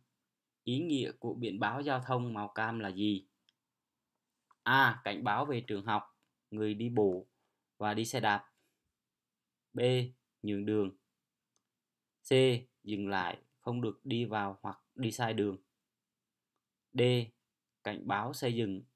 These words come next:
và bảo trì. Câu này đáp án đúng là D. Cảnh báo xây dựng và bảo trì.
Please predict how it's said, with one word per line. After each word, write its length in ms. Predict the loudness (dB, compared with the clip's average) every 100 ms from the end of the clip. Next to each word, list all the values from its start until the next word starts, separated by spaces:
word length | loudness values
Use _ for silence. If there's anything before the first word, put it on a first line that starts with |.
| -10
và 160 | -6
bảo 260 | -4 -4 -4
trì. 300 | -2 -2 -4 _ _ _ _ _ _ _ _ _ _ _ _ _ _ _ _ _ _ -20 _
Câu 380 | -4 -2 -2 -4
này 360 | -4 -2 -2 0
đáp 220 | 0 0
án 260 | 0 0 0
đúng 200 | -2 -2
là 180 | -2
D. 80 | 2 2 2 -2 _ _ _ _ _ _ _ _ _ _
Cảnh 200 | -8 -6
báo 200 | -6 -6
xây 200 | -4 -2
dựng 260 | 0 -2 -6 -10
và 240 | -8 -6
bảo 200 | -8 -6
trì. 340 | -2 -2 -2